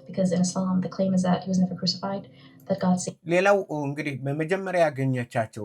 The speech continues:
Speaker 2: በቁርአንና መጽሐፍ ቅዱስን ስታገኝ ወደዚህ አካባቢ፣ ወደ መጀመሪያ አካባቢ ያገኘቻቸው ምንድን ነው? እ፣ የማ-፣ ማርያም የኢየሱስ እናት በቁርአን መጽሐፍ የተሰጣት እና በጣም የምወዳትኝ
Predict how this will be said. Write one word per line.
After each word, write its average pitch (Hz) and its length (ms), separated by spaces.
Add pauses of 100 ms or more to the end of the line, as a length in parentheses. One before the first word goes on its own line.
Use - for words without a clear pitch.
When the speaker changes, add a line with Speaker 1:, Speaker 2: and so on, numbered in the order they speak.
Speaker 2:
በቁርአንና 113 720
መጽሐፍ 110 340
ቅዱስን 104 380
ስታገኝ 110 560
ወደዚህ 110 380
አካባቢ፣ 101 360
ወደ 101 240
መጀመሪያ 120 420
አካባቢ 95 320
ያገኘቻቸው 110 760 (100)
ምንድን 131 340
ነው? 220 120 (760)
እ፣ 196 100 (2500)
የማ-፣ 170 600 (280)
ማርያም 190 480 (400)
የኢየሱስ 156 640
እናት 139 400 (180)
በቁርአን 143 580
መጽሐፍ 135 360
የተሰጣት 107 600
እና 170 180 (120)
በጣም 147 340
የምወዳትኝ 113 760